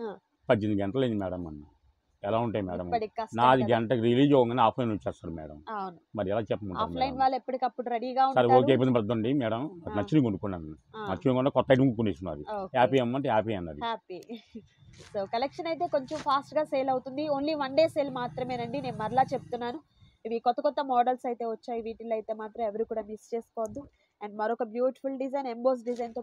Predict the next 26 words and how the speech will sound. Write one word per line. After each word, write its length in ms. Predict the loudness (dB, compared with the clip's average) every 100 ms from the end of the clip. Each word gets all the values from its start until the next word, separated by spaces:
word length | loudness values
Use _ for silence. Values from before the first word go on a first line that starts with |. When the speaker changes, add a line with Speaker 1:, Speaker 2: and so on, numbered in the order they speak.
| 2
Speaker 1:
పాటు 300 | 4 4 0
గోల్డ్ 380 | -2 2 2 2
ఫాయిల్ 300 | 0 0 -2
ప్రింట్ 300 | -8 -8 -8
అనేది 220 | -6 -6
వస్తుందండి 500 | -6 -10 -12 -8 -8
ఫ్యాబ్రిక్ 400 | -4 -4 -4 -8 -8
వచ్చేసరికి. 540 | -8 -6 -8 -8 -16 _ _ _ _ -4
And 100 | -2
నెక్స్ట్ 300 | -2 -4 -12
బ్యూటిఫుల్ 640 | -6 -2 0 -2 -2 -2 0 0 -2 -4
కలర్ 180 | -2 0
కాంబినేషన్ 540 | 0 -2 -4 -8 -8
కూడా 200 | -4 -4 -2 -4
చూద్దాము. 320 | -2 -2 -6 _ _ _ _ _ -10
And 120 | -4
ఇది 140 | 0 0
వచ్చేసరికి, 520 | 0 -4 -6 -8 -6
ఇది 80 | -4
కూడా 160 | -2
మనకు 260 | -4 -8 -8 -6
టూ 80 |
డీ 100 | -6
కలర్ 260 | 0 0 0
వస్తుందండి. 640 | -2 -10 -14 -14 -12 -16 _
డిజైన్ 300 | -6 -4 -4